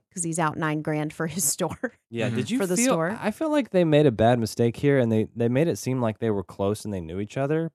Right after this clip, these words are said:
Speaker 2: but she's just Rex's manager assistant friend.
Speaker 1: Oh, no, they're just hitting on each other.
Speaker 2: Yeah.
Speaker 3: Mm.
Speaker 1: They're just being cute and flirty.
Speaker 2: Yeah,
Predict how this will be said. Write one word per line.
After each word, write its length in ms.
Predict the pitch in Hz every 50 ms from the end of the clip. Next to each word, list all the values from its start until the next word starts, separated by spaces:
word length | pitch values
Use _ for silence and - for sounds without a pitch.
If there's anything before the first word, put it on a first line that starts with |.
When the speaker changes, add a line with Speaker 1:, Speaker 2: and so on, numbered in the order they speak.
| _
Speaker 2:
but 140 | - 98 90
she's 220 | - - 131 135 -
just 220 | - 160 - -
Rex's 440 | 120 123 127 - - 123 117 104 95
manager 640 | 98 104 104 110 110 104 92 101 98 92 90 90 87
assistant 540 | - 98 - - 107 98 - 98 80 82 _ _ _
friend. 280 | - 85 78 73 71 -
Speaker 1:
Oh, 40 | 269
no, 120 | 294 294
they're 120 | 254 262 294
just 220 | 294 466 415 -
hitting 240 | - 302 - - 311
on 120 | 277 220 175
each 180 | 156 151 - 160
other. 320 | 143 139 139 131 143 160 -
Speaker 2:
Yeah. 260 | 117 107 90 76 73 -
Speaker 3:
Mm. 180 | 131 123 117 113
Speaker 1:
They're 100 | 240 262
just 160 | 359 370 -
being 200 | 392 330 294 269
cute 220 | - - 262 214 135
and 100 | 214 -
flirty. 460 | - 208 202 262 302 - - - 160 -
Speaker 2:
Yeah, 260 | 117 104 82 76